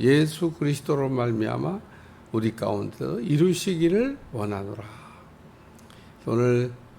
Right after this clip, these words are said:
말씀의 제목, 평강의 하나님이. 하나님이 어떤 분이냐?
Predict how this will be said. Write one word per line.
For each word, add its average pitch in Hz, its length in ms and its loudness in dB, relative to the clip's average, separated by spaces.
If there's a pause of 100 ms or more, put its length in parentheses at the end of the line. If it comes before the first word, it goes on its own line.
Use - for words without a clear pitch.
(580)
말씀의 123 480 4
제목, 123 420 0
평강의 202 1040 4
하나님이. 104 960 -2 (680)
하나님이 175 640 4
어떤 175 440 2
분이냐? 160 500 4